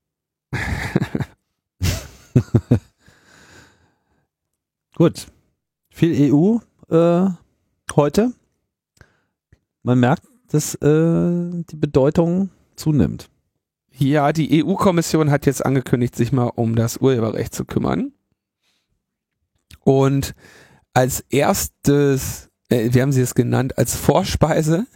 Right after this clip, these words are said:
Speaker 1: <laughs> haben sie gesagt, wir werden dafür sorgen, eines der größten Probleme, unter denen das Internet leidet, jetzt mal sofort zu lösen, nämlich den Zugang zu Streaming-Diensten und anderen digitalen Inhalten zeitweilig aus dem Ausland.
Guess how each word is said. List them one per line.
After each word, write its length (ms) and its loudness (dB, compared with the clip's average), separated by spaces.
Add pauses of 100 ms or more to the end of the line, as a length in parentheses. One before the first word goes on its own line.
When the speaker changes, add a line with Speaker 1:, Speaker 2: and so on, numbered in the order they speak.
(320)
Speaker 1:
<laughs> 880 -6
haben 160 2
sie 120 0
gesagt, 340 0 (1000)
wir 440 0
werden 260 2
dafür 260 2
sorgen, 500 0
eines 300 -2
der 100 2 (160)
größten 580 -2
Probleme, 680 0 (240)
unter 220 -2
denen 160 0
das 140 -2
Internet 400 -2
leidet, 460 -2
jetzt 220 -2
mal 140 0
sofort 320 -2
zu 120 -2
lösen, 360 0
nämlich 260 0
den 180 0
Zugang 420 0
zu 180 -2
Streaming-Diensten 880 -2
und 140 -4
anderen 400 0
digitalen 540 -2
Inhalten 560 -2 (680)
zeitweilig 760 0
aus 160 0
dem 160 0
Ausland. 580 -4